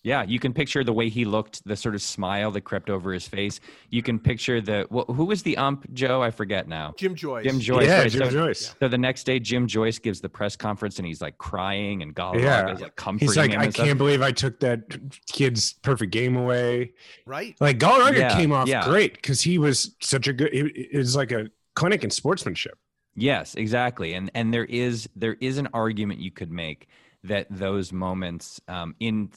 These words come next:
Speaker 1: in certain situations, that those moments are kind of, I don't know what the right word is, better in some way because they were unfairly,
Speaker 3: They're
Speaker 1: it's like, it is, it's, it's a lesson you try to teach your kids, right? It's like, you know, m-, my, I think I've told this story in this podcast before, but my, in the, like, eleven U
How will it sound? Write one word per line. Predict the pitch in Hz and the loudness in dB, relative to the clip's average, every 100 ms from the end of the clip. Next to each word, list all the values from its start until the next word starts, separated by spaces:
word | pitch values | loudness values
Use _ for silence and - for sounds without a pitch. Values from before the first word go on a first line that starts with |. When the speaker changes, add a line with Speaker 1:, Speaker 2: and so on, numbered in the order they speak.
| _ | _
Speaker 1:
in | 127 120 | -4 -4
certain | - 139 139 151 | -2 -2 -2 -4
situations, | 139 123 131 90 82 92 92 | -6 -6 -4 -6 -6 -8 -10
that | 90 | -6
those | 98 98 | -6 -6
moments | 90 85 85 90 - - | -8 -8 -8 -12 -14 -12
are | 87 85 82 82 80 _ _ _ - | -8 -6 -6 -8 -10 _ _ _ -14
kind | - 101 98 | -6 -4 -2
of, | 95 92 _ | -6 -8 _
I | 90 | -6
don't | 120 110 | -4 -2
know | 82 | -4
what | 85 90 | -8 -8
the | |
right | 92 98 98 | -4 -4 -2
word | 160 | -4
is, | 80 71 | -4 -10
better | 76 - 101 135 90 78 | -20 -6 -2 -2 -2 -4
in | 82 98 87 | -10 -10 -8
some | 98 90 | -6 -4
way | 87 85 | -4 -6
because | 80 80 95 - - - 120 117 107 101 | -8 -8 -10 -12 -14 -4 0 0 0 -6
they | 95 101 98 | -6 -4 -2
were | 92 - | -4 -6
unfairly, | 95 92 - 90 87 127 | -8 -10 -6 -6 2 2
Speaker 3:
They're | 131 - | 2 -4
Speaker 1:
it's | 113 | -4
like, | 135 127 | -2 -2
it | - 147 | -2 -2
is, | 143 - _ | -6 -16 _
it's, | 147 180 | -4 0
it's | 160 175 | 0 2
a | |
lesson | 180 165 | 0 0
you | 170 160 | -4 -2
try | 160 | -4
to | 151 | -2
teach | 147 - | -4 -6
your | |
kids, | 104 104 71 92 | -4 -4 -4 -6
right? | 95 117 | -4 -4
It's | 117 | -2
like, | 120 113 _ _ _ | -2 -2 _ _ _
you | 135 | -2
know, | 123 110 - | 0 0 0
m-, | 120 - 120 - | -4 -4 -12 -6
my, | 113 131 139 131 | -2 0 0 0
I | 131 | 0
think | 165 | 2
I've | 135 | 2
told | 117 | 0
this | 107 | -2
story | - 92 | -2 -2
in | |
this | 82 | -2
podcast | - 85 85 - | -6 -4 -6 -10
before, | 87 117 90 | -4 -2 -2
but | - | -4
my, | 98 90 | -6 -4
in | 107 104 | -2 0
the, | 95 | -2
like, | 90 87 - | -4 -4 -4
eleven | 104 113 120 107 | -2 0 0 0
U | 107 104 101 | 0 0 0